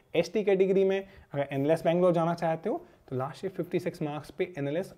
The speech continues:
आराम से मिल गया था। इस बार थोड़ा और जोड़ लीजिए, सिक्सटी फ़ाइव, सेवेंटी, not much, right? अब, और रैंक थी फ़ाइव थाउजेंड एनएलएस की। टॉप सिक्स एनएलयूज़ की जो, अ, रैंक थी एसटी कैटेगरी के लिए, it was टेन थाउजेंड, टेन थाउजेंड के रैंक तक अलॉट हुआ था।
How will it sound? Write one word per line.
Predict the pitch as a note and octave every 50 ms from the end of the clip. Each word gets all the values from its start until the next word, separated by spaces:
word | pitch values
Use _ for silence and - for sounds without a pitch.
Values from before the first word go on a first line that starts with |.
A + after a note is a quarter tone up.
| -
आराम | B2 B2+ B2+ A#2+ A#2+ B2+
से | A#2+ -
मिल | A#2+ A#2 A#2+
गया | C3 B2 A2+
था। | C3+ C#3+ C#3 - - - E3+
इस | E3
बार | E3+ F#3 F3
थोड़ा | F#3+ F#3+ G3
और | G3+ G3+
जोड़ | F#3 G#3 G3+ G3+
लीजिए, | G3 G3+ F#3+ G3 F#3+
सिक्सटी | - G3+ E3 - A3
फ़ाइव, | - G#3+ G3 G3 F#3+
सेवेंटी, | G3 G3+ G3 G3+ G#3 G3+ G#3 G#3+ G#3+ - - _ _ _ - - _ _ -
not | E3+ F#3+ G#3+
much, | A3+ G#3+ G3+ -
right? | - F#3 A3 F4 G4 - - - - - - -
अब, | - C#4+ F4+ F4 - - - - - - -
और | C#3+ C#3+ D3+
रैंक | E3 F#3 G3 F#3 -
थी | A3+
फ़ाइव | - E3+ C#3 C3 - -
थाउजेंड | C3 A#2+ - - - - - _ _ _ _ _ _ _ -
एनएलएस | C#3 C#3 C#3 C#3 C#3+ C#3 -
की। | - - - - - _ _ _ _ _ _
टॉप | F3 E3+ F3
सिक्स | F3 - G#3 G3 -
एनएलयूज़ | F#3+ F#3 F#3 F#3+ F#3+ F#3+ -
की | G3
जो, | E3+ F3+ F3+ F3+ F3
अ, | - D3 C#3+ C#3 C#3+ C#3+
रैंक | C#3+ D3 D#3+ D#3 D#3+ -
थी | F#3 - -
एसटी | D3 - - - G#3 F#3
कैटेगरी | F#3+ F3+ F3 F#3+ F#3 F#3 F#3+
के | - A3
लिए, | A#3+ C#4 - - - D#3+
it | D3 - E3
was | D#3+ F3+ G3 - - - -
टेन | E3 D#3+ E3
थाउजेंड, | D#3+ - C#3+ C3+ C3 C3+ B2+ A2 - - - - - _ _ _ _
टेन | - D#3+ E3 D#3+
थाउजेंड | - - D3+ D3 D3 C#3+ C3+
के | C#3+
रैंक | C#3+ D3+ F#3 F#3+ -
तक | F3+ - - - - _ _ _ _ -
अलॉट | C#3+ C3 C3 C3 B2+ -
हुआ | - - -
था। | - - - E3 -